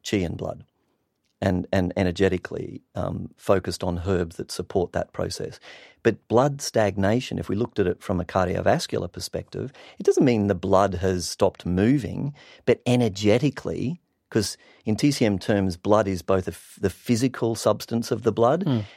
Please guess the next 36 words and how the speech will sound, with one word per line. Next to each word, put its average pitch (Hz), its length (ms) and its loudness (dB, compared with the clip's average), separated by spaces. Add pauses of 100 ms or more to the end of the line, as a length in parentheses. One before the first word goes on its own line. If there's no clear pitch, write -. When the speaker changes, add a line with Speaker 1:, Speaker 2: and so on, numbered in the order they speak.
(120)
Speaker 1:
but 110 120 6
also 110 440 4
the 95 140 2
nutritive 98 600 -2
forces - 1080 0 (320)
within 90 400 -2
the 87 80 -6
blood. 92 400 -10 (640)
And 107 160 4
also, 107 640 2
Speaker 2:
Ah. 135 400 0 (140)
Speaker 1:
you 104 80 -2
know, 101 260 2 (340)
Speaker 2:
Poor 127 260 8
oxygenation. 147 1120 0 (260)
Speaker 1:
Exactly. 120 560 4
Speaker 2:
Gases, 139 380 8
blood 131 80 8
Speaker 1:
Exactly. 127 420 4
Speaker 2:
gas, 240 240 4 (140)
Speaker 1:
Yeah, 135 140 6
Speaker 2:
uh, 214 100 -6
Speaker 1:
yeah. 135 240 4
You 165 80 2
give 165 100 4
me 139 120 6
the 143 80 2
Speaker 2:
alteration. 135 40 2
Speaker 1:
scientific 127 580 2
stuff, 98 300 0
I'll 107 140 2
throw 107 200 2
you 104 220 2
the 98 80 2
Speaker 2:
Okay. 104 80 8
Speaker 1:
energetic, 120 460 4